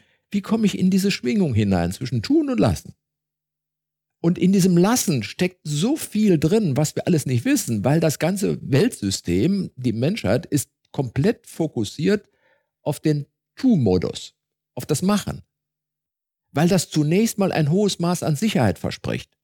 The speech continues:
Wenn ich etwas mache, da kommt was bei raus. Das kann jeder nachvollziehen. Ja, wenn ich eine Brücke baue, die soll funktionieren.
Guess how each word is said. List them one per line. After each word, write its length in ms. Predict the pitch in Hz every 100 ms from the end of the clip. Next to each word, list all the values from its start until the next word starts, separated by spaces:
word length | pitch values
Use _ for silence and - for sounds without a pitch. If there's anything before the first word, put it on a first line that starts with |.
| _ _ _ _ _ _
Wenn 120 | 143
ich 80 | 151
etwas 280 | 117 98 82
mache, 420 | 85 92 196 262 - _ _ _
da 100 | 110
kommt 220 | - 95
was 120 | 165
bei 120 | -
raus. 500 | 233 226 143 85 -
Das 160 | - 101
kann 160 | 95 92
jeder 240 | 120 190
nachvollziehen. 680 | 185 170 104 71 - - - - _ _
Ja, 220 | - 202
wenn 100 | 143
ich 120 | 113
eine 120 | -
Brücke 320 | - 123 147 139
baue, 400 | 92 113 214 269 _ _ _ _ _ _ _
die 60 | 107
soll 220 | 101 107
funktionieren. 760 | 120 214 - 240 269 180 87